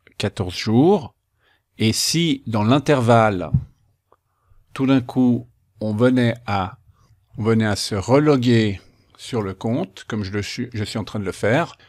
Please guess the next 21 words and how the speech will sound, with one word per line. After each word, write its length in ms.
Facebook, 500
dès 140
lors, 340
va 120
nous 200
envoyer 220
un 80
message 680
en 140
nous 140
demandant 480
si 440
on 100
veut 340
vraiment 680
se 200
reloguer 440
ou 120
confirmer 920
cette 220
suppression. 580